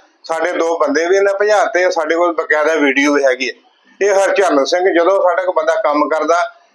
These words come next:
ਜਾਂ ਖਾਦ ਪਾਉਣ ਜਾਂਦਾ, ਉਹਨੂੰ ਗਾਲਾਂ ਕੱਢਦਾ, ਉਹਨੂੰ ਰੋਕਦਾ ਵਾ। ਇਹ ਬਕਾਇਦਾ ਸਾਡੀ ਵੀਡੀਓ ਅਸੀਂ ਐਸ ਐਚ ਓ ਸਾਹਿਬ ਨੂੰ ਵੀ ਦੱਸਿਆ, ਡੀ ਸੀ, ਡੀ ਐਸ ਪੀ ਸਾਹਿਬ ਨੂੰ ਵੀ ਦੱਸਿਆ ਹੋਇਆ,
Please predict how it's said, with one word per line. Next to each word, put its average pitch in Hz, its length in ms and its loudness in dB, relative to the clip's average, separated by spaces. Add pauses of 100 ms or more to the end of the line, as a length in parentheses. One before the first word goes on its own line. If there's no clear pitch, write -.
(120)
ਜਾਂ 160 160 0
ਖਾਦ 139 340 0
ਪਾਉਣ 165 240 -2
ਜਾਂਦਾ, 170 480 0 (260)
ਉਹਨੂੰ 196 300 0
ਗਾਲਾਂ 139 260 0
ਕੱਢਦਾ, 170 300 0
ਉਹਨੂੰ 180 300 2
ਰੋਕਦਾ 123 380 0
ਵਾ। 98 120 -16 (320)
ਇਹ 196 80 0
ਬਕਾਇਦਾ 202 500 0
ਸਾਡੀ 208 280 2 (640)
ਵੀਡੀਓ 175 380 0
ਅਸੀਂ 214 240 2
ਐਸ 170 180 0
ਐਚ 170 160 -2
ਓ 180 60 0
ਸਾਹਿਬ 196 220 0
ਨੂੰ 233 120 2
ਵੀ 233 60 -2
ਦੱਸਿਆ, 202 420 2
ਡੀ 180 160 0
ਸੀ, 180 100 0
ਡੀ 160 180 -4
ਐਸ 175 180 0
ਪੀ 220 140 0
ਸਾਹਿਬ 220 200 0
ਨੂੰ 247 100 2
ਵੀ 240 60 -2
ਦੱਸਿਆ 156 320 0
ਹੋਇਆ, 120 220 2